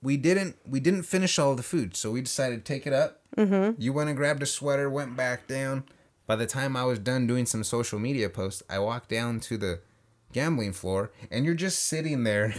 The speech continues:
Speaker 1: <laughs> staring at your machine. You're staring at your video poker machine and not doing anything. So I knew right off the bat, okay, babe hit something. Now,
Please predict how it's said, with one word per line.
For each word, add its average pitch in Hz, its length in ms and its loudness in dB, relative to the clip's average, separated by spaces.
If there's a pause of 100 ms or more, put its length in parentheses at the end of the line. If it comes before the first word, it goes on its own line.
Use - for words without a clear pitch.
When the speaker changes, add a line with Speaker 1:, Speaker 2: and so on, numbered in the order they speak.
Speaker 1:
<laughs> 120 120 2
staring 123 520 -2
at 107 180 -2
your 107 120 -2
machine. 95 500 -6 (460)
You're 113 120 0
staring 143 440 2
at 135 180 0
your 127 100 -2
video 123 340 0
poker 113 360 -2
machine 95 460 -6 (300)
and 117 220 -2
not 123 240 -2
doing 117 240 0
anything. 107 400 -2
So 123 200 -6
I 160 180 0
knew 143 280 4
right 110 160 6
off 104 200 0
the 98 60 -10
bat, 87 300 -2 (480)
okay, 85 440 -4
babe 87 260 -4
hit 82 220 -10
something. 90 400 -14 (440)
Now, 101 280 -2